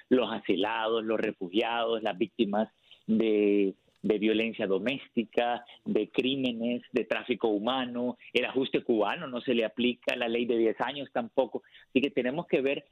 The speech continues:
bajo qué sección de la ley ella va a aplicar y si va a aplicar por la inmigración familiar, eh, eh, la ayuda que reciben los hijos no la descalifica, pero es un punto en contra.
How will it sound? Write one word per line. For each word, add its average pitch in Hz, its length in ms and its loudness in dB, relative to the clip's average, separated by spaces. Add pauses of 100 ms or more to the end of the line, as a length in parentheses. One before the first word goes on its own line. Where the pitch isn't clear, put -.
(100)
bajo 113 360 -2
qué 147 200 0
sección 151 420 0
de 151 120 0
la 127 120 0
ley 120 340 0
ella 117 220 2
va 104 80 -2
a 107 40 -2
aplicar 151 540 -4 (440)
y 180 160 4 (100)
si 113 140 0
va 110 80 2
a - 20 -2
aplicar 160 420 -4
por 139 140 -2
la 131 80 0
inmigración 120 600 -2
familiar, 127 760 0 (400)
eh, 123 380 2 (120)
eh, 143 120 4
la 117 140 2
ayuda 135 320 0
que 214 80 -2
reciben 185 420 -2
los 175 240 0
hijos 190 240 -2
no 110 180 0
la 127 140 0
descalifica, 190 800 -2
pero 127 220 2
es 113 40 -2
un 170 140 -2
punto 110 380 -2
en 113 80 -4
contra. 151 520 -4